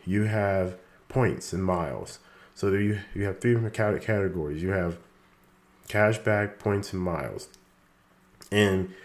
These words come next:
you can actually take the, the money that you're spending, use those, gain some points, and depending what company you use, you can actually use those points to go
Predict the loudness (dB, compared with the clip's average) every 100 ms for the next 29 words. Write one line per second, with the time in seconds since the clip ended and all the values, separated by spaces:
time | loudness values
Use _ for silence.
0 | -20 -6 -2 2 4 6 4 0 0 0
1 | 0 0 2 2 2 0 -6 0 2 4
2 | 2 2 0 -2 0 2 4 2 0 -4
3 | -18 -20 -20 _ _ _ 0 2 4 4
4 | 2 2 2 2 4 4 0 -4 0 0
5 | 2 -2 -8 -20 -20 _ -8 -6 0 2
6 | 4 4 2 -2 -20 -20 -8 -2 0 2
7 | 0 2 2 2 2 2 2 0 0 2
8 | 2 0 -2 0 0 0 -2 -2 -2 -2
9 | -4 -8 0 2 2 0